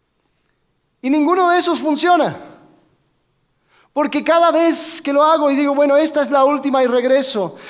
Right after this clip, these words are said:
se va creando un peso cada vez más grande de mi propia hipocresía, de que no lo puedo soportar.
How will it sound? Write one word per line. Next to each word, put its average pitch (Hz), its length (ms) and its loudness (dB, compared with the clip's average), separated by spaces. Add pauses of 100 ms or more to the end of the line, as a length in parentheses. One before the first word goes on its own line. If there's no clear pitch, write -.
se 254 200 -4
va 294 240 0
creando 269 560 0
un 233 260 -4
peso 285 500 0
cada 214 240 0
vez 269 360 2
más 214 240 -4
grande 262 440 -2
de 226 120 -4
mi 220 100 -2
propia 262 480 -2
hipocresía, 214 1080 -4 (2250)
de 254 120 -2
que 285 100 0
no 285 120 2
lo 302 120 0
puedo 302 240 0
soportar. 311 800 -6